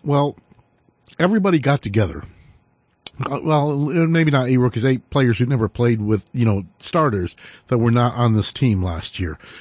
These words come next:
So they, they really didn't get a chance to know each other and, and gel together and know how each other plays so they can help complement each other and yet do their own job.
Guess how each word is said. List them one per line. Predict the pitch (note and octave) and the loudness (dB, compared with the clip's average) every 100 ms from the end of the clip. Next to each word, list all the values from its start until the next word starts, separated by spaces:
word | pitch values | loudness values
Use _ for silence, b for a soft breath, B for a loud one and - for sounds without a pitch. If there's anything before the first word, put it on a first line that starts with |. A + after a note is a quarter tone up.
| B | B
So | - C3 | -4 0
they, | C3 C3 | 2 0
they | B2 B2+ A#2+ C3+ | 0 2 0 -2
really | C#3 A#2+ D3 F#3 C3+ B2 | -6 -2 0 2 0 -2
didn't | - A2+ G2+ D3 F#3 | -6 -6 -2 0 0
get | D#3 C3 | -2 -2
a | |
chance | - C#3+ B2+ | -2 -2 0
to | B2 | 0
know | B2 | 0
each | A#2 | 2
other | A#2+ A2 G#2+ | 2 4 2
and, | G#2+ | 0
and | C3 A2+ G#2+ | 0 2 2
gel | G#2 B2+ A#2+ A2 | 2 2 2 0
together | F#2 G#2 G#2 F#2+ G#2 B B B B | -2 -4 -2 0 0 B B B B
and | G#2+ | 0
know | A#2 B2 A2+ | 2 2 0
how | - C3+ C#3 | -2 0 2
each | C3 - | 0 0
other | A2+ G#2+ | -2 -2
plays | - G#2 G2+ | -2 0 0
so | A2+ | 0
they | G#2+ A2 | 0 0
can | G2+ F#2 | -2 0
help | A#2+ - | -2 -2
complement | - E3 - A2 F#2+ | -2 0 0 0 0
each | F2+ - | -2 -2
other | F2 G2 B B B B D#3+ | -2 -4 B B B B 0
and | D#3 D3 | 2 2
yet | C#3 A2 | 0 0
do | A#2+ | 2
their | G#2 G#2 | 2 2
own | G#2 F#2+ | 2 0
job. | G#2 A2 E2 | 0 0 -4